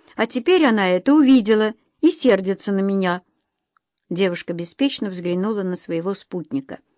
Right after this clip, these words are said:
Парнишка вздохнул. «Ох, простите», пробормотал он,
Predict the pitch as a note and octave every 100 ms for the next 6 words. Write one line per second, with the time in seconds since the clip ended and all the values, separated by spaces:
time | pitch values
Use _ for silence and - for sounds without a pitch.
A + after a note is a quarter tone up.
0 | _ _ _ _ F3 F3 F#3 F3+ F#3 F3
1 | E3+ F3+ - E3+ D#3 - _ _ _ _
2 | _ - A3+ - - _ _ _ _ _
3 | A3+ G#3+ G#3+ - A3 G3 - G#3+ G3+ _
4 | - G#3+ G3 G3+ G3 - F#3 F3+ F#3+ F#3+